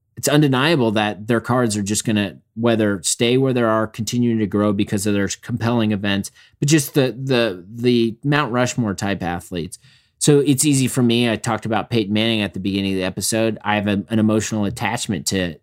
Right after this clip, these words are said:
eighteen. And, you know, he's going to the Hall of Fame, and he's everywhere. Like, he's got his own show. Everybody knows Manning. He's built his own brand. So his cards are always gonna be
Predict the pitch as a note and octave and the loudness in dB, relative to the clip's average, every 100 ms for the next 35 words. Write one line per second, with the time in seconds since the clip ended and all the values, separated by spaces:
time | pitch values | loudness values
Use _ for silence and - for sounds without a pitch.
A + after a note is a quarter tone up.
0 | - G#2 E2 - F#2 F2 F2 _ _ _ | -2 -2 -2 -4 -2 -4 -6 _ _ _
1 | _ - A#2+ A2+ G#2+ F#2 _ A#2 A2 G2+ | _ -2 0 0 -4 -10 _ -4 -2 -2
2 | G2 A2+ A2 A#2+ A#2 A2 G2+ A2+ G#2+ - | -2 -2 0 2 2 0 0 0 0 -2
3 | G#2 G#2 A2 G2 A#2+ G2+ - C#3 A2+ - | -2 -2 -4 -4 -4 -4 -4 -2 -2 0
4 | C3 C3+ A#2+ G#2 F#2 F#2+ F2+ F2 G#2 G#2 | 0 2 2 2 0 -2 -2 -4 -6 -2
5 | A2+ G#2 A2 G#2 - A2 G#2 G#2+ G#2+ B2+ | 0 0 0 0 0 0 0 0 0 0
6 | C3 C#3+ B2+ B2 B2 A#2 G#2+ B2 C3 F#2+ | 2 2 2 2 2 0 0 0 0 -2
7 | F#2 F2+ A2 A#2 G#2 A2 G2+ G2 G#2+ G#2 | -4 -2 0 2 2 0 -2 -2 -2 -2
8 | F2+ G2+ G#2+ - - E3+ D#3 A2 - A2+ | -4 -4 -6 -8 -6 -2 0 -2 -2 0
9 | A#2+ G2+ G#2+ G2+ F2 G#2 G#2 | 0 0 -2 -4 -4 -2 -2